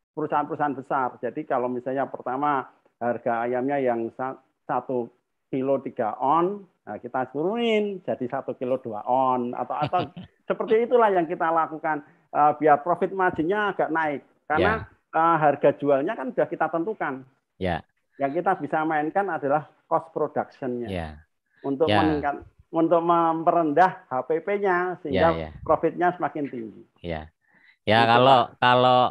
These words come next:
Speaker 2: makanan ini sangat sensitif sekali dengan harga-harga yang ada di pasaran ya.
Speaker 1: Iya, iya.
Speaker 2: <clears throat> Kalau
Speaker 1: Ya,
Speaker 2: harganya
Speaker 1: harganya vari-, variabelnya terlalu tinggi,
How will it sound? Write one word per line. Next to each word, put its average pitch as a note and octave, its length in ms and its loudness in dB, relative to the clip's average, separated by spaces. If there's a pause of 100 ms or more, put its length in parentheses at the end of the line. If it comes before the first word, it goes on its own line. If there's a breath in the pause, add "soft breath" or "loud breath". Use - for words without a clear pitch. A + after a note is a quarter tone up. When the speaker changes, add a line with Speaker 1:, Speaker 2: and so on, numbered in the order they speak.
(140)
Speaker 2:
makanan B2+ 480 -2
ini D3 160 -6
sangat C#3 400 -2
sensitif B2+ 640 -2
sekali A2+ 400 2
dengan A2 560 0
harga-harga G#2 880 2
yang A2 480 -2
ada G#2+ 320 0
di G#2+ 80 -2
pasaran A2 560 4
ya. G2+ 240 -4 (400)
Speaker 1:
Iya, C3 420 -4
iya. A2+ 100 -14
Speaker 2:
<clears throat> F3+ 360 -10
Kalau A#2 240 6
Speaker 1:
Ya, D3+ 160 10
Speaker 2:
harganya B2+ 160 8
Speaker 1:
harganya B2 320 6
vari-, G#3 300 4 (180)
variabelnya G#3 560 4
terlalu A3 260 2
tinggi, G#3 200 -6